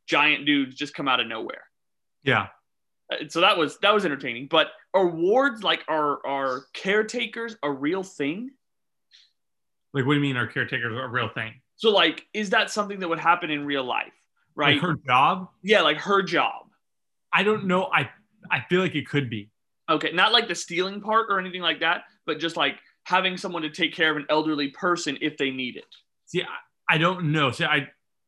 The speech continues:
Speaker 2: maybe. I mean, it seemed pretty real. Like, I know, like, I'm sure an old person just gets put into, like, an elderly, elderly home, but I've never thought about, like, who deals with their money,
Speaker 1: Yep.
Speaker 2: with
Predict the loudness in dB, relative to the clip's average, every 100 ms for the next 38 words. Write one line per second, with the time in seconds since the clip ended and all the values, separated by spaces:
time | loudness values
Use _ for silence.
0 | _ _ _ _ _ _ _ _ _ _
1 | _ -16 -6 0 2 2 2 2 0 -6
2 | _ _ _ -6 -2 0 -2 -4 -4 -4
3 | -2 -2 0 2 4 4 2 2 2 2
4 | 2 2 0 -2 _ -12 -12 -2 2 2
5 | 0 -2 -2 -4 -6 -8 -8 -8 -4 -4
6 | -4 -4 0 0 0 -6 -8 -6 -4 -2
7 | 0 -2 -4 -2 -2 -2 -2 -2 -4 -6
8 | -10 _ 0 2 2 2 0 -2 2 2
9 | 4 2 2 -2 -4 -14 _ _ _ _
10 | -2 -2 2 2 2 -2 -4 -2 0 0
11 | -2 -8 _ -4 -4 -4